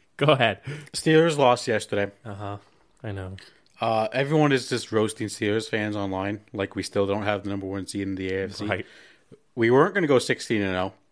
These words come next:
Speaker 2: The receivers have sucked the past three games. They have, like, twelve drops in the past two games.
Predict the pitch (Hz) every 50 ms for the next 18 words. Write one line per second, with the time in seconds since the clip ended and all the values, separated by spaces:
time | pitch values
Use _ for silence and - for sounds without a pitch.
0 | _ _ _ _ _ _ _ _ _ _ _ _ _ _ _ _ - 113 107 123
1 | 120 120 127 127 - - 160 165 165 165 185 190 180 - 180 165 147 - - -
2 | 165 143 - - - 127 - - 123 113 - - 120 107 98 98 92 87 - -
3 | 107 113 127 131 131 123 120 117 - - - 135 143 151 147 143 151 143 139 139
4 | - - - 135 127 - - 120 120 - - 135 127 117 104 104 101 101 -